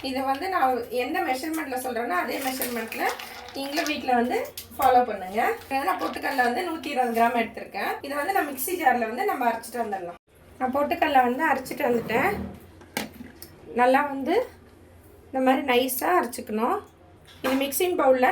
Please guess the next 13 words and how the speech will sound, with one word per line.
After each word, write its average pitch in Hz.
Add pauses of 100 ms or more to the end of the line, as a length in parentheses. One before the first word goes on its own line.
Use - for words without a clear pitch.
நம்ம 285 (100)
மாத்திக்கலாம். 233 (320)
நம்ம 247
இந்த 233
பொட்டுக்கல்ல 311 (100)
வந்து 240 (100)
நம்ம 262
இதுல 233
மிக்சிங் 294
பவுல்ல 240
போட்டுக்கலாம். 208 (340)
இது 277 (140)
கூட 349